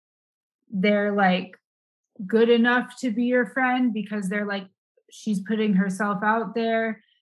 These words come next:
and she must think she's so much better than me." And, like, you know me, so you know that's not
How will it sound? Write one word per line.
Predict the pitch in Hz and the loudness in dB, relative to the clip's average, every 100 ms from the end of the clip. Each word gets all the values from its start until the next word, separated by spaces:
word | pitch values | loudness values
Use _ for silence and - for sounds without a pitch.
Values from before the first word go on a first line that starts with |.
| - | -8
and | 208 202 190 | -4 0 0
she | - 202 | -2 -2
must | 196 190 - | 0 -2 -2
think | 208 | -4
she's | - 202 190 | -2 -6 -4
so | 190 | 0
much | 185 185 | -2 -2
better | 214 240 240 | -2 0 2
than | 226 226 | 2 2
me." | 233 233 240 240 _ _ _ - - | 2 0 -2 -6 _ _ _ -18 -8
And, | 202 196 196 | 0 0 0
like, | 196 190 190 190 - _ _ - | 0 0 -2 -4 -14 _ _ -10
you | 202 233 240 | -2 2 4
know | 233 240 | 4 4
me, | 226 226 214 | 2 0 -4
so | - | -4
you | 220 214 | -4 0
know | 214 220 220 208 190 | 0 0 -2 -4 -6
that's | 208 196 - | -4 -4 -4
not | 214 208 208 | -2 0 -2